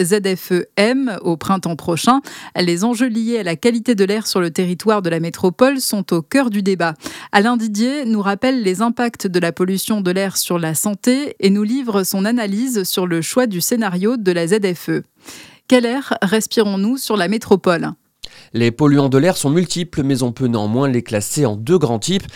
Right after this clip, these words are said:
Speaker 2: les polluants gazeux et les particulaires qui se mélangent tous deux à l'air que nous respirons. Les premiers regroupent des gaz comme le dioxyde d'azote, N O deux, le benzène, C six H six, et autres dérivés générés par les transports en véhicules motorisés.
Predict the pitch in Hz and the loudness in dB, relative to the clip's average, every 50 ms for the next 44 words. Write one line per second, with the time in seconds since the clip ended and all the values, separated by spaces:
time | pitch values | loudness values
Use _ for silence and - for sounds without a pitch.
0 | - - - _ - 113 110 - 120 110 104 95 98 90 95 101 127 131 131 123 | -18 -20 -10 _ 0 0 2 2 2 2 2 2 0 -2 2 4 6 6 6 6
1 | 139 160 190 202 190 - - 117 117 156 - - 143 - - 175 156 - 170 143 | 4 4 4 2 0 -2 -2 0 0 0 0 0 -4 -4 -4 -6 0 2 2 2
2 | 131 151 165 - - 147 135 - 147 143 135 117 110 120 135 123 - - - - | 2 0 -2 -4 -6 -4 0 2 4 4 4 4 2 0 -2 -4 -8 -10 -6 -6
3 | 143 127 117 123 127 113 98 98 120 123 113 - _ - 117 107 104 101 110 - | -4 -2 0 2 2 2 2 4 2 2 2 0 _ -4 -2 0 0 0 0 -2
4 | - - 107 101 92 110 135 160 - - - - - - - _ 107 107 104 - | -4 -2 -2 0 4 4 4 4 2 -2 -14 -16 -18 -18 -10 _ -2 -2 -2 0
5 | - 123 123 123 113 104 101 107 101 117 143 131 113 110 104 110 104 98 120 143 | 0 2 4 4 2 2 0 -4 0 0 0 0 0 -4 -2 0 0 4 6 8
6 | 151 143 135 120 104 101 107 101 - - 156 143 127 120 107 104 104 110 151 170 | 8 8 8 6 4 2 -2 -2 0 4 4 4 6 4 2 0 2 4 4 4
7 | 151 - - - - 156 147 123 101 92 87 - - 123 127 135 127 147 170 196 | 4 4 -2 0 2 0 0 0 0 -6 -6 0 4 6 6 6 6 4 4 2
8 | 190 190 - - - - _ 117 110 104 98 95 92 95 113 147 175 202 - - | 2 0 -6 -12 -12 -6 _ -2 -2 0 0 -2 -2 0 2 2 2 2 2 -6
9 | - - - - _ - 92 92 113 131 143 139 127 147 180 196 202 185 156 127 | -20 -20 -20 -14 _ -8 -2 2 2 4 4 4 4 4 4 4 2 2 0 -4
10 | - - _ - - - 135 123 - - - 117 101 - - - - - _ _ | -4 -8 _ -12 -6 -2 -2 0 0 0 -2 -2 -2 -2 -4 -8 -10 -12 _ _
11 | _ - - - - - - 151 175 180 - - - - - - - _ - 117 | _ -12 -8 -8 -6 -2 -2 -2 -2 -2 -4 -6 -8 -14 -20 -20 -16 _ 2 4
12 | 143 180 175 - - 123 120 123 170 156 156 143 120 120 127 143 - - 113 110 | 4 4 2 2 0 -2 2 4 4 4 4 4 4 2 2 0 -2 -6 -2 0
13 | 123 117 107 101 117 143 - _ 107 92 101 127 139 - - 107 101 - _ 160 | 2 2 2 2 2 0 0 _ -2 0 0 0 -2 -2 -4 -6 -6 -4 _ 2
14 | 151 123 110 104 127 143 143 123 - 143 120 113 113 110 - 101 92 98 92 90 | 2 2 2 2 2 2 2 2 0 0 2 2 0 0 0 -2 -2 -2 -2 0
15 | 98 107 123 | 0 0 0